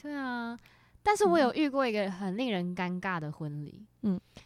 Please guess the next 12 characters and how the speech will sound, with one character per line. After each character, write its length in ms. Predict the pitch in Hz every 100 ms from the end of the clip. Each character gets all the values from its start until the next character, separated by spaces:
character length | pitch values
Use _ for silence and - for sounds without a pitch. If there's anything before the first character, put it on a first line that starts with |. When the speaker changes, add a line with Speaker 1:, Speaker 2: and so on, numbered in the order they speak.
| _ _ _ _
Speaker 1:
就 120 | -
是 320 | 269 - 277 262
那 140 | 269
间 180 | 254 269
饭 240 | 269 220
店 140 | 220 202
不 100 | 196
知 20 |
道 200 | 190 190
在 200 | 190 180
干 160 | 175 156
嘛， 380 | 123 85 101